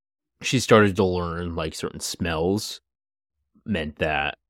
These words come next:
it was a certain part of the day, like in the morning, Ariel would make coffee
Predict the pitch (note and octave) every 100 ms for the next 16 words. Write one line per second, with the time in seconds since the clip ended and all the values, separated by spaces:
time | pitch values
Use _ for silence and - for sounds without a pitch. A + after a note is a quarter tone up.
0 | _ _ _ _ _ - F2+ E2+ - F#2
1 | B1+ - D#2+ C#2 - D2 D2+ E2 C#2+ D2+
2 | C#2+ D2 G2 F#2+ F#2 F2 E2 _ _ _
3 | _ F#2 F2+ E2+ E2 D#2 D2 C#2 - E2
4 | E2+ - G#2 A#2+ B2+